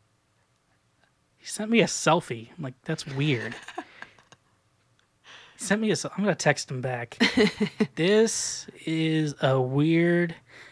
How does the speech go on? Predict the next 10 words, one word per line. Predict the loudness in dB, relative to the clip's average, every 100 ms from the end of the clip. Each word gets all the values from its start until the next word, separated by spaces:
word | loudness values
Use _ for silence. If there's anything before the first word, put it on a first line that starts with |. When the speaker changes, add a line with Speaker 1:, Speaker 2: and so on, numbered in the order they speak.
| _
Speaker 1:
thing | -6 0 2 2 2 0 -2
to | -4 -2 0 -2
text | -6 0 2 2 -4 -10 -12 -16 -20 -20 _ -4
another | 0 2 2 2 2 2 -2 -6 -20 -20 _ _ _ -6
male | -2 0 2 2 0 -2 -6 -6 -2 -2
Speaker 2:
<laughs> | -2 -4 -6
Speaker 1:
that | -4 -2 -2 -4 -4
you | -4 -2 0 0 0 0 -2 -4 -6 _ -20 -20 -20 _ _ _
aren't | -8 -6 -4 -4 -4 -8 -12 -12
sexually | -8 -4 -4 -4 -4 -2 -2 -2 -2 -2 -4 -6